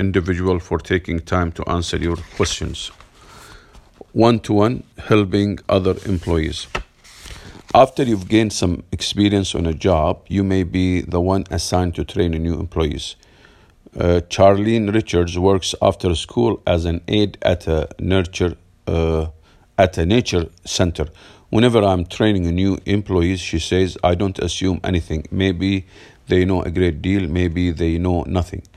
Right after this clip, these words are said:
First, I find out if they've ever had any experience doing this kind of work. If they have, then I figure they already understand something about how to care for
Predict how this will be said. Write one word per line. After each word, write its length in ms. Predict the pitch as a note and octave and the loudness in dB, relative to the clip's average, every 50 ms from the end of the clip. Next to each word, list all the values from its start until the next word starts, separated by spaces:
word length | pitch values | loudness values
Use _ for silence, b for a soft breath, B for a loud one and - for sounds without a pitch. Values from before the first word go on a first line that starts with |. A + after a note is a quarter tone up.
| b b b b | b b b b
First, 320 | - - G#2+ A2 G#2+ - G#2 | 0 4 4 4 4 4 2
I 120 | - E2+ | 0 0
find 340 | - - F#2 F#2 F#2 E2+ - | 0 0 0 0 0 0 0
out 240 | - F#2+ F#2 F2 - | 0 0 0 0 -4
if 140 | D#2 E2 F2 | -8 -8 -4
they've 440 | F2 E2+ E2+ D#2+ D#2 - - - - - | -2 0 0 0 -4 -8 -16 -14 -6 -2
ever 220 | G#2 F2+ F2 E2+ | -2 0 0 -2
had 340 | D2+ D2 D#2+ F2+ F2+ E2+ - | -2 -2 0 2 0 0 0
any 200 | - G2+ F#2+ F2+ | -4 -4 -2 -2
experience 580 | E2+ E2 - - - - F#2+ F2+ F#2 F2 E2+ - | -4 -4 -8 -8 -4 -2 -2 0 0 -2 -4 -6
doing 320 | - - F2+ F2+ F2 E2+ | -4 -2 -2 0 0 -2
this 220 | E2+ F2+ F2 - - | -2 -4 -4 -4 -2
kind 260 | - F2 E2+ E2 D2+ | 0 0 0 0 -2
of 160 | D2+ - - | -4 -4 0
work. 220 | F#2+ G#2+ A#2 - - B B B B B B B B | 0 0 0 0 -6 B B B B B B B B
If 120 | - F2 | -4 0
they 160 | F2+ F#2 F#2+ F#2 | 2 2 2 4
have, 440 | F#2 G2+ A2 A2+ A2+ - - - b b b b b b - | 6 6 6 6 4 2 -4 -20 b b b b b b 0
then 160 | F#2 F#2+ F#2 | 0 2 2
I 100 | F#2 F2 | 2 0
figure 320 | E2+ - G2 F#2 F#2 F#2+ | 0 -2 -2 2 2 2
they 380 | F2+ E2+ E2+ F2 F#2 F2+ F2 D#2+ - | 2 2 2 2 2 2 2 0 0
already 360 | - G2+ F#2 F2+ E2+ D#2+ E2 | 0 0 0 0 0 0 -2
understand 460 | C#2 E2+ E2 E2 D#2+ - - F#2 F2+ E2+ | -2 -2 -2 -4 -4 -2 -2 -2 -2 -2
something 400 | - F2+ F2 E2+ E2 F2+ D#2 E2 | -2 -2 -2 -2 -2 -4 -4 -4
about 280 | D#2+ D#2+ E2 D#2 - | -2 -2 -2 -4 -2
how 160 | - F2 F2 | 0 0 0
to 140 | E2 - - | 0 -2 -8
care 260 | E2 - - F2 F2 | -10 -4 -2 -2 -2
for 340 | D#2+ - - D#2+ E2 E2+ D#2 | -2 -2 -2 -2 0 0 -2